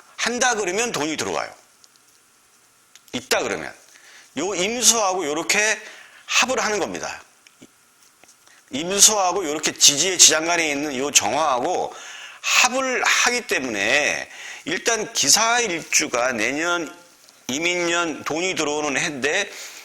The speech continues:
내가 내, 나한테 돈이 들어와 안 들어와 알 수 있는 방법은 빨리 봐야 되겠죠. 어플, 만사력 어플로 아니면 뭐 프로그램을 돌려서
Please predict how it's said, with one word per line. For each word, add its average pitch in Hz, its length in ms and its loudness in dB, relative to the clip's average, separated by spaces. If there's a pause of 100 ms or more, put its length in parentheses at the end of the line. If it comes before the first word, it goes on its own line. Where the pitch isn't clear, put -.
(160)
내가 170 380 0
내, 135 280 0
나한테 131 400 2
돈이 165 300 -4
들어와 165 320 0
안 143 140 -2
들어와 160 480 -2 (240)
알 147 140 2
수 170 100 6
있는 160 140 -2
방법은 147 480 -2 (800)
빨리 233 220 0
봐야 120 180 2
되겠죠. 87 400 -2 (440)
어플, 120 280 2
만사력 135 420 0
어플로 131 560 -4 (260)
아니면 127 520 -4
뭐 104 340 -4
프로그램을 151 580 -2
돌려서 131 560 -2